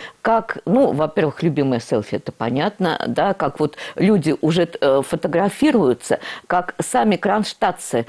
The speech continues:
а, это восприняли, и сегодня, когда приезжая, а, туда уже,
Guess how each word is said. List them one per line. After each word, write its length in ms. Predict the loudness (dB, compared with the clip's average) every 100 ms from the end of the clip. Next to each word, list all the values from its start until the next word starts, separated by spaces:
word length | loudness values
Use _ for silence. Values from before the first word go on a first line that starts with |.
| -6 -2
а, 300 | 0 0 -2 0
это 400 | 0 2 0 0
восприняли, 720 | 0 -2 -2 0 2 4 2
и 160 | 2 0
сегодня, 720 | 2 2 4 4 2 0 0 -2
когда 360 | -2 0 0
приезжая, 840 | 0 2 4 2 2 4 4 2 0 -8 -8
а, 580 | -4 0 0 0 0 -2
туда 460 | 0 2 2 2 2
уже, 400 | 0 4 2